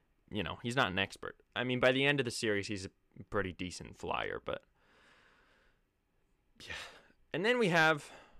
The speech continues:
you know, a couple different subplots. We have the whole Mark and Amber and maybe Mark and Eve love triangle type thing. Uh, that one wasn't as big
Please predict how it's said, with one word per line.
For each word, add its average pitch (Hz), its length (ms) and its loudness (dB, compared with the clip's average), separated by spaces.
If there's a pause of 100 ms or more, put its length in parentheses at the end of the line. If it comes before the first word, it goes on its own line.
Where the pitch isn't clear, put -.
(340)
you 117 80 -8
know, 107 220 -2 (1300)
a - 40 -6
couple 196 280 2
different 151 300 0
subplots. 120 600 2
We 127 100 2
have 135 200 4
the 127 100 4
whole 120 480 4 (180)
Mark 107 320 -2
and 98 100 -2
Amber 101 580 2 (800)
and 98 340 -6 (640)
maybe 95 500 -4 (160)
Mark 98 320 0
and 98 160 -8
Eve 95 420 -6
love 92 320 0
triangle 98 500 -2
type - 300 -4
thing. 98 400 -8 (760)
Uh, 143 240 4
that 160 200 6
one 160 160 2
wasn't 127 240 0
as 117 100 -2
big 110 260 0